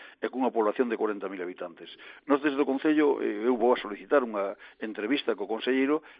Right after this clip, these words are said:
para expoñerlle a situación, que ao mellor na coñece como, como, como é debido, e que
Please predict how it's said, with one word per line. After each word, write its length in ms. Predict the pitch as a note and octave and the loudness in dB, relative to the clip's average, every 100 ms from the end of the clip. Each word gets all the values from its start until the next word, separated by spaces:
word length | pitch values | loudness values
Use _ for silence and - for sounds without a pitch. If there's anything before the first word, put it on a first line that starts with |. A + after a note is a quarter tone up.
| _ | _
para 200 | B2 A#2+ | -2 -2
expoñerlle 600 | - G#2+ B2 D3+ G#2+ G#2 | -2 -4 2 4 2 -4
a 80 | F#2 | -6
situación, 480 | G#2 F#2+ - D3+ E3 | -8 -6 0 0 0
que 160 | - | -8
ao 40 | G2 | -4
mellor 200 | G#2+ A#2 | -2 0
na 160 | A2 | -2
coñece 440 | G2+ G#2 B2 - F#2 | -2 -2 -4 -6 -8
como, 280 | G2 F#2 | -8 -8
como, 280 | F#2 F2+ F2 E2+ | -10 -10 -12 -12
como 200 | F#2+ A2+ | -4 2
é 40 | |
debido, 320 | C3+ C3 D3+ - - - | 2 2 -2 -6 -20 -6
e 160 | A#2 B2+ - | 2 2 4
que 160 | - | 0